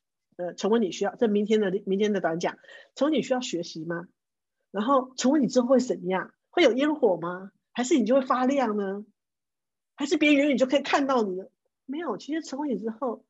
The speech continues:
他就放松下来了。他很可能就是一个空间，就是无限可能性。他很可能就是如人饮水，冷暖自知。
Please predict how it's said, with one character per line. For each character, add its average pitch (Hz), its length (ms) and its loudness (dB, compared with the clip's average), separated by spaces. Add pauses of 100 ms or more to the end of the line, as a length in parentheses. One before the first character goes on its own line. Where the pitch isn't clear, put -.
(220)
他 269 160 -8
就 285 180 -6
放 254 220 -4
松 220 220 -4
下 208 180 0
来 139 220 -8
了。 113 200 -14 (1000)
他 - 160 -6
很 285 320 0
可 233 200 -2
能 175 340 -8 (300)
就 - 140 -4
是 320 100 -4
一 269 40 0
个 254 120 -4
空 208 360 -2
间， 196 340 0 (560)
就 311 100 -6
是 302 120 -6
无 196 160 -2
限 226 180 2
可 170 200 -4
能 160 200 -14
性。 180 320 -10 (760)
他 320 100 -8
很 277 180 0
可 254 140 -2
能 175 180 -2
就 220 140 2
是 220 340 -6
如 220 220 2
人 208 240 2
饮 190 160 -2
水， 180 180 -4
冷 175 320 -6
暖 165 240 -6
自 170 180 -10
知。 165 300 -18